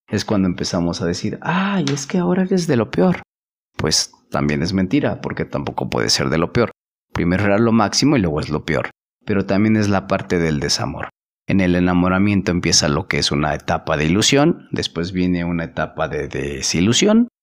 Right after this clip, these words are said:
y después viene el aceptar a la persona tal y como es y empezamos el proceso del amor, o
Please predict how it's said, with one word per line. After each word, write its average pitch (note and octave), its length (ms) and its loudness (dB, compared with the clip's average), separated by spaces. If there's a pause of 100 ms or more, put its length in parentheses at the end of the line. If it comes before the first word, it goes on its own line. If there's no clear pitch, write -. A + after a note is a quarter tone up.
(280)
y A2 120 0
después G2+ 380 -2
viene G#2+ 320 0
el F#2+ 80 2
aceptar F#2 480 -2
a C3 60 2
la F#2+ 160 0
persona F2+ 480 0
tal F#2+ 160 2
y A2+ 60 0
como D3+ 260 0
es C3 180 -2
y G2 120 0
empezamos F2 600 -2
el D2 100 -4
proceso - 480 -8
del D2 200 -6
amor, C#2 300 -8 (460)
o A#2+ 220 0